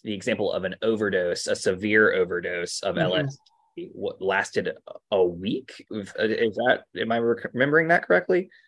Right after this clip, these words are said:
Speaker 2: Yes, you are. Um, there was a, um, illicit L S D manufacturer who was making L S D for the Woodstock Festival, a famed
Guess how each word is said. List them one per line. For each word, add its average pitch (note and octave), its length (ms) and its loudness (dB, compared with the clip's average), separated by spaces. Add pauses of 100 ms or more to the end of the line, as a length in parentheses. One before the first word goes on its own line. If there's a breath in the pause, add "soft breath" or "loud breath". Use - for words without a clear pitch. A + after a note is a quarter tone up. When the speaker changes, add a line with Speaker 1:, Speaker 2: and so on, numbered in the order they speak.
(120)
Speaker 2:
Yes, F3 520 4
you C3+ 160 2
are. C3 520 2
Um, C3 520 -2 (100)
there D#3 300 6
was D3 600 4
a, B2+ 680 0
um, G#2+ 680 -4 (1000)
illicit D#3 680 4
L D3 200 0
S C#3+ 200 -2
D C#3+ 220 0
manufacturer B2+ 1000 -4
who C#3 180 -2
was C3 200 0
making C#3+ 540 -2
L C3+ 140 0
S A#2+ 200 -2
D B2 180 -2
for B2 160 -8
the A#2+ 100 -4
Woodstock G#2+ 880 -4
Festival, G2 800 -6
a A2 280 -2
famed B2 640 -4